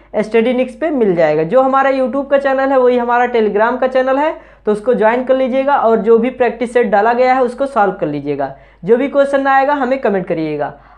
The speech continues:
आज हमारा जो टॉपिक है बहुत इंपॉर्टेंट है, इंपॉर्टेंट है। इससे संबंधित हम आज तो टॉपिक चलेगा, उसके बाद इससे संबंधित हम एक प्रैक्टिस सेट आपको देंगे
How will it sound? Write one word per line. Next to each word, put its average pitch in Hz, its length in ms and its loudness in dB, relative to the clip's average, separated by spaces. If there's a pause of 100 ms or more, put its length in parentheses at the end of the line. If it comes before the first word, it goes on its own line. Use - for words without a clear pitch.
आज 247 200 2
हमारा 269 300 0
जो 262 160 -4
टॉपिक 247 400 -2
है 269 80 0
बहुत 220 260 -2
इंपॉर्टेंट 269 440 -2
है, 311 340 -4 (220)
इंपॉर्टेंट 247 640 0
है। 320 340 0 (220)
इससे 254 320 -4
संबंधित 262 540 -2
हम 269 160 0 (280)
आज 254 240 2
तो 277 80 0
टॉपिक 247 360 0
चलेगा, 277 360 2
उसके - 240 -2
बाद 262 200 -2
इससे 233 220 -4
संबंधित 247 460 -2
हम 240 140 -2
एक 262 200 0
प्रैक्टिस 233 420 -4
सेट 254 180 0
आपको 208 240 2
देंगे 160 380 -2